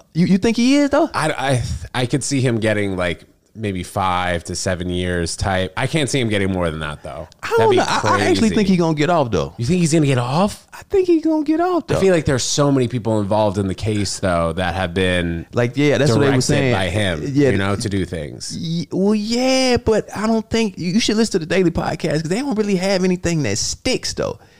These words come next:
Speaker 1: You know, like, I, I mean, I don't know. I'm not really keeping up,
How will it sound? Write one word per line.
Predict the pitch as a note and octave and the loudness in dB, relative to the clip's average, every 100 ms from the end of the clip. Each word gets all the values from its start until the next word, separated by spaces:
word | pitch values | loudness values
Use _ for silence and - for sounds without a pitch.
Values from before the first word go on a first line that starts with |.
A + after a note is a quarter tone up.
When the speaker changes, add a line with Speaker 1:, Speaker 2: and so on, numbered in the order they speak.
| - - _ - | -20 -20 _ 0
Speaker 1:
You | F#3+ | 2
know, | D#3+ C3+ | 4 4
like, | C3+ A#2 A#2 G#2+ - | 2 2 0 -2 -4
I, | G#2+ - | -6 -2
I | F3 | 0
mean, | D3+ D3+ | 2 2
I | C3+ | 2
don't | D3+ B2 | 2 2
know. | G#2 | 2
I'm | B2 C#3 | 2 2
not | C#3 - A2 | 2 0 0
really | A2 G2+ | 0 0
keeping | - C#3 B2 G2 G#2 | 0 0 2 4 4
up, | G#2+ - | 4 -2